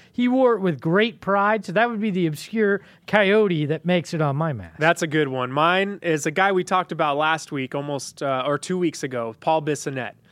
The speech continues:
Speaker 2: So Paul Bissonnette's career is basically made up of fighting guys, spending more time in the, uh,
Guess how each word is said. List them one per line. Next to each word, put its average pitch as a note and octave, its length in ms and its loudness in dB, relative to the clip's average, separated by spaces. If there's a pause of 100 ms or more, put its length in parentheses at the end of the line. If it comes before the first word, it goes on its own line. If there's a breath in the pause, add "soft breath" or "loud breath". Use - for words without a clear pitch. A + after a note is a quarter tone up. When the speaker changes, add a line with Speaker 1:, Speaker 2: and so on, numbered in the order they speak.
Speaker 2:
So C#3+ 140 -8
Paul F3+ 240 4
Bissonnette's F3 560 -2
career E3 480 2
is C#3 120 -2
basically E3 560 -2
made D3+ 280 0
up D3+ 200 -2
of C3+ 280 -2 (180 loud breath)
fighting F#3+ 480 -2
guys, D#3 380 2
spending D3+ 300 -4
more E3 180 0
time E3+ 320 -4
in D#3 100 -4
the, C#3+ 180 -4
uh, C3+ 300 -4